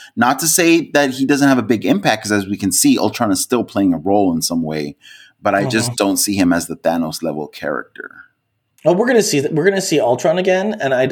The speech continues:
Speaker 2: I, even if Kang is not the, the big bad at the end, I don't think that this is the only phase or set of phases he's gonna be appearing in.
Speaker 1: Right.
Speaker 2: Because as we know, he's a, he's a, he's a Nexus being. He's,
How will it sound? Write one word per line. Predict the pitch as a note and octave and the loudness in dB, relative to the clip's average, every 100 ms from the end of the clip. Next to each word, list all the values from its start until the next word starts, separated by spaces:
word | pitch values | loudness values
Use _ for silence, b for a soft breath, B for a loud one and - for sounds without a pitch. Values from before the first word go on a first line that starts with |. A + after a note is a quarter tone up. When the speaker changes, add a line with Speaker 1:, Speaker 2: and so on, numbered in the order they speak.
| C3+ | 0
Speaker 2:
I, | C3+ | 0
even | D3 D#3 E3 | 2 2 0
if | C3+ - | -2 -4
Kang | - C3 B2+ | -2 0 0
is | A2+ | -2
not | A2 A2+ A#2 - B2 | 0 2 2 0 2
the, | A#2+ A#2 A2+ A2 G#2+ A#2+ A2+ A2 G#2+ G2 - _ _ _ _ _ _ _ _ | 4 6 4 2 0 2 4 4 4 0 -4 _ _ _ _ _ _ _ _
the | A#2+ G#2 - | -10 -8 -2
big | B2 A2+ | 0 2
bad | A2+ A2 | 2 4
at | B2 B2 | 2 4
the | D3 | 4
end, | D3+ D#3+ | 4 2
I | - A#2 | 2 2
don't | A#2 A2 | 0 0
think | A2+ G#2 | -2 0
that | G2+ F2+ | -2 0
this | A2 G2+ | 0 0
is | G#2 G2 | -2 2
the | G#2 | 2
only | G2 F#2+ | 2 0
phase | F#2 F2+ F#2 F2 - - _ _ _ _ - | 0 2 2 2 -2 -4 _ _ _ _ -4
or | F#2 | -2
set | E2+ - G#2+ | -2 -2 0
of | F#2 | 0
phases | F#2+ F#2 F#2 F2 | 0 0 0 -2
he's | F2+ E2 | -2 -2
gonna | E2+ E2 | -2 0
be | D#2+ D#2 - | -2 -2 -4
appearing | D#2 - E2+ E2+ | -6 -4 -6 -6
in. | D#2+ F2+ B B B | -10 -14 B B B
Speaker 1:
Right. | F2 D#2 C#2+ | -4 -4 -2
Speaker 2:
Because | G#2+ A#2 | 0 2
as | A#2+ A#2+ | 4 4
we | B2+ | 4
know, | D3+ | 4
he's | C#3 C3+ A#2+ | 2 2 4
a, | A#2 | 2
he's | G#2 G2 A#2 | 2 2 4
a, | A2+ G#2+ G#2 G2 | 6 6 4 2
he's | G#2+ G2+ | 2 2
a | |
Nexus | G#2+ - G#2 | 2 2 -2
being. | - F#2 G2 | -2 -2 0
He's, | G#2 F#2+ - | -2 -6 -10